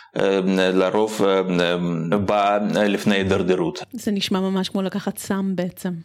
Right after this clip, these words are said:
Speaker 1: כן, זה סוג של, נכון, זה סוג של, אה, של סם המרצה, אפשר להגיד שזה סוג של סם המרצה, ושאלה היא כמה זמן הוא פועל.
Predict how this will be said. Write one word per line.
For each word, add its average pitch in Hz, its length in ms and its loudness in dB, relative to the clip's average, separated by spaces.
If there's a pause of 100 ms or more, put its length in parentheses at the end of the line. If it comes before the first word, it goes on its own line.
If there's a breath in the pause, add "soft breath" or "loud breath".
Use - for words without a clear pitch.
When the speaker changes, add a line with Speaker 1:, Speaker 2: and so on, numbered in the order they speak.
(300)
Speaker 1:
כן, 311 240 2
זה 294 80 4
סוג 277 240 2
של, 254 340 4
נכון, 220 420 2
זה 151 80 4
סוג 214 240 0
של, 214 380 4
אה, 185 560 4
של 151 500 4
סם 156 260 0
המרצה, 127 600 2 (420)
אפשר 131 200 2
להגיד 120 260 2
שזה 104 200 2
סוג 107 180 -2
של 107 120 2
סם 120 140 0
המרצה, 107 640 2
ושאלה 156 360 2
היא 170 140 0
כמה 139 240 0
זמן 117 260 2
הוא 107 140 0
פועל. 87 300 2